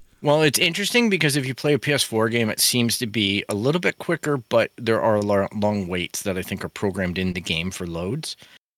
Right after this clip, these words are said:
Whereas if you get a native P S five game, it's fast.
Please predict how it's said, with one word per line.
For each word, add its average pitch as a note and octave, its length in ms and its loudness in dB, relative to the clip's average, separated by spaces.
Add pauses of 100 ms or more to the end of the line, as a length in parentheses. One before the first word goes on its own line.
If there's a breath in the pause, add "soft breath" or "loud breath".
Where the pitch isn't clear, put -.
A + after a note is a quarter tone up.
Whereas A2 320 4
if G2 140 0
you G2 100 -2
get A2+ 180 -2
a A2+ 120 0
native F#2+ 420 0
P G#2 160 0
S E2+ 100 -2
five F2 340 -4
game, F#2 360 -4 (140)
it's F#2+ 120 -2
fast. - 460 -6